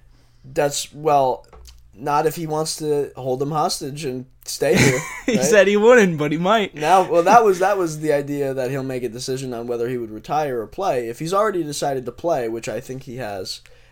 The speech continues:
Speaker 1: and he wants to stay in Green Bay,
Speaker 2: That's a good point, actually.
Speaker 1: that's the hostage
Speaker 2: He said that about the
Speaker 1: situation.
Speaker 2: retirement thing.
Speaker 1: Yeah, that wasn't, this is hostage now. And it's
Speaker 2: Yeah.
Speaker 1: okay.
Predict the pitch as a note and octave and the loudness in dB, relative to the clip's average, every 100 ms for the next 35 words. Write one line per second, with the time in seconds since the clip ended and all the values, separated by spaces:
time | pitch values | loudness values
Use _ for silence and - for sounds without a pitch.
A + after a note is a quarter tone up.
0 | - B2+ D3+ C#3+ C#3+ C#3 - C#3 B2+ B2 | -10 -6 -4 -4 -4 -6 -4 -2 -4 -6
1 | A2 G#2+ E3+ F3+ A#2 C3 - C4+ E3 D3+ | -10 -6 -4 -2 -2 -4 -4 -6 -6 -6
2 | - F#2+ F2+ E2+ E2 D#3 D#3+ - C3+ C3+ | -8 -8 -10 -12 0 0 0 -2 -2 0
3 | B2 F3+ G#3+ B3+ A3 E3+ D3+ C3+ B2 - | 0 -2 0 2 2 0 0 -2 -6 -6
4 | F#3 A#2+ F#2+ - D2 C3 C2+ C#2+ A2+ - | -6 -6 -10 -12 -6 -4 -4 -4 -4 0
5 | D#3 C#3 A#2+ D3+ - C3 C3+ A2+ - F2+ | 0 -2 -8 -8 -8 -6 -4 -4 -8 -16
6 | - F#2 B1+ - - - - D3 D3+ F#3+ | -14 -14 -14 -20 -20 -20 -12 -8 -6 -4
7 | F3 G3 F#3+ | -4 -4 -6